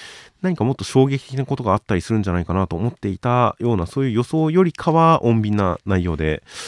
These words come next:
そんな衝撃的な意外な展開っていうのはなかったですが、むしろ、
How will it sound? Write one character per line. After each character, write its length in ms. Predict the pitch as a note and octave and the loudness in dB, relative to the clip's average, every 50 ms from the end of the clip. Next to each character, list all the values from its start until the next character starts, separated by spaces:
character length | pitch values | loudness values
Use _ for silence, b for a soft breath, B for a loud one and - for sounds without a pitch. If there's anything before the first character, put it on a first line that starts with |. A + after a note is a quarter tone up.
| B B B B B B B B | B B B B B B B B
そ 120 | - - | -6 -2
ん 40 | D#3+ | -2
な 100 | D#3+ D#3+ | 0 -2
衝 180 | - - D3+ C#3 | 0 2 2 2
撃 200 | C#3+ C#3+ C3 - | 2 0 -2 -4
的 120 | - C3 | -4 -2
な 200 | B2 A#2 A2+ A2+ - | 0 0 0 0 0
意 80 | G2+ | 0
外 140 | G2+ A#2 A#2 | 2 2 2
な 100 | A#2 A2 | 0 0
展 160 | - A2+ G#2 | -2 -2 -2
開 160 | G2+ - G2+ | -2 -2 -4
っ 20 | G2+ | -2
て 120 | - - | -2 -2
い 20 | D3 | -2
う 20 | |
の 60 | C3 | -2
は 60 | F#2 | 0
な 80 | D#2 D#2+ | -2 -2
か 100 | - F2 | -4 -6
っ 20 | |
た 80 | - - | -10 -10
で 60 | E2+ | -14
す 120 | E2 - - | -16 -16 -14
が、 140 | A1 B1 B1+ D2 E2+ b b b b b b b - | -14 -14 -14 -16 -18 b b b b b b b -6
む 80 | D3+ | -6
し 100 | F#3 - | -4 0
ろ、 280 | - A2 F2+ D#2 - - | 0 0 0 0 -2 -6